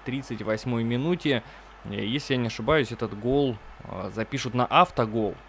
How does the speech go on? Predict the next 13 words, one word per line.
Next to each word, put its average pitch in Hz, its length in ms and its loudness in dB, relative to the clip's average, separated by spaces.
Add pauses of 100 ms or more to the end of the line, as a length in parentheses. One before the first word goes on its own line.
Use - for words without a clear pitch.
(100)
потому - 140 -12
что - 140 -8
вот 104 60 -4
здесь 123 180 -4
вот, 107 100 -2 (920)
э, 104 200 2
рикошетом 117 640 0
от 107 200 -4
нашего 117 320 0
защитника 127 480 -2
мяч 117 160 2
всё-таки 117 280 -6
попал, 113 540 2